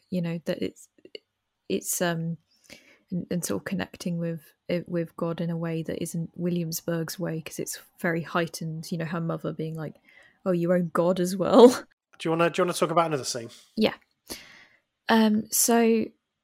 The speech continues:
Speaker 1: I'm kind of going, uh, chronologically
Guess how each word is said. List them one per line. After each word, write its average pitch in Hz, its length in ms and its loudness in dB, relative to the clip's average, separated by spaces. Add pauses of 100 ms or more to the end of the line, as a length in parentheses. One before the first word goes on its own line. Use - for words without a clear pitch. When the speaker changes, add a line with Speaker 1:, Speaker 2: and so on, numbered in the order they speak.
(160)
Speaker 1:
I'm 220 140 6
kind 285 220 4
of 254 80 0
going, 220 400 4 (640)
uh, 196 240 0
chronologically 190 1080 0